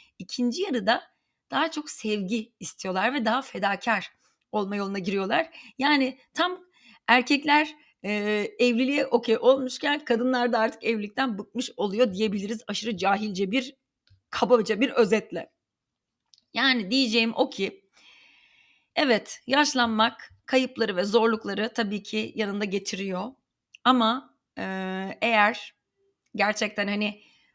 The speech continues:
bunları kabul edersek, kaçınılmaz olan bu kayıpları ve önümüzde bizi bekleyen yine kaçınılmaz olan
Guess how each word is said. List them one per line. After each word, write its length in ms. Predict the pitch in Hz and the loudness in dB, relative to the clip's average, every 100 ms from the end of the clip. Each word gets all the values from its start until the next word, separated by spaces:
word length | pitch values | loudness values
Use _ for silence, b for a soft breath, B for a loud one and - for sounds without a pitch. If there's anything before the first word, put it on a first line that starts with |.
| b b _ - | b b _ -12
bunları 360 | 180 226 240 240 | -2 4 4 4
kabul 240 | 233 208 | 0 0
edersek, 760 | 214 233 247 - 185 - - _ _ _ - | 4 4 2 -2 -8 -10 -20 _ _ _ -14
kaçınılmaz 560 | - - 214 220 262 | -8 -2 0 2 4
olan 300 | 247 202 196 | 4 2 0
bu 60 | 180 | -4
kayıpları 580 | - 190 175 185 180 180 | -6 -6 -6 -6 -4 -2
ve 300 | 180 - _ _ - - _ _ _ - | -4 -4 _ _ -20 -20 _ _ _ -4
önümüzde 440 | 202 208 208 185 | 0 2 0 2
bizi 200 | 220 202 | 0 0
bekleyen 460 | 202 196 202 202 196 | -2 -2 0 0 0
yine 200 | 190 185 | -2 -4
kaçınılmaz 460 | 202 - 196 208 196 | -6 -6 -2 -2 0
olan 440 | 196 202 190 - | 0 -2 -4 -12